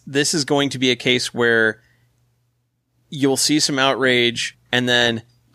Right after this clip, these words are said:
people will continue doing what they were doing before. Because let's face it, if the difference between the old Forge World price and the new Forge World price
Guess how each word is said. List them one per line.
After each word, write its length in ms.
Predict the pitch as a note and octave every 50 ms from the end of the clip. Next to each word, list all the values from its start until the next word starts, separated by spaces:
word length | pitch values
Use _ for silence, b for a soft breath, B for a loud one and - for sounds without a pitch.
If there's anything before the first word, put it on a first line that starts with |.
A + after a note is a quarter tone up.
| _ _
people 500 | - - D3 C#3 B2+ - C3 B2+ B2 A#2+
will 460 | A#2 B2 B2 A#2 A#2 A2+ A2+ - - -
continue 420 | - C3+ A#2+ - - B2 A#2+ A#2+
doing 280 | A#2 A#2+ A#2+ A#2+ A2+ A2
what 180 | G#2+ G#2+ G#2 -
they 100 | A2+ G#2+
were 140 | G#2 G#2
doing 220 | G#2 G#2+ G#2 G#2 G2+
before. 320 | G2+ - - A2+ G#2+ G#2
Because 260 | G2+ G#2 - A#2+ A2+
let's 200 | C#3 C#3 C3 -
face 260 | - C3+ B2 A#2+ - B2+
it, 180 | G#2 G2+ - b b b b b b b b b b -
if 260 | D#3 C#3+ C3+ C#3 - -
the 380 | C3 C3+ C3 C3 B2+ B2 B2 _ _ -
difference 580 | - F3 F#3 F#3+ - - G3+ G3+ F#3+ F#3 F3 -
between 880 | - - D3 - - - D#3 C#3+ C#3+ C#3 C#3 C3+ C#3 C3+ C3+ C3+ B2+ B2 _ _ _ _
the 200 | A#2+ A#2 B2 A2
old 260 | G2+ C3+ C#3+ D3+ C#3+
Forge 240 | - D#3 C#3+ C3+ C3
World 180 | C#3+ C3 B2 B2+
price 320 | - B2+ B2+ B2 - -
and 80 | A2+ A2+
the 60 | A2+
new 120 | A#2+ B2+
Forge 280 | - - B2+ B2+ B2 B2+
World 160 | B2 B2 A#2
price 460 | - C3 B2+ B2 B2 A#2+ - - -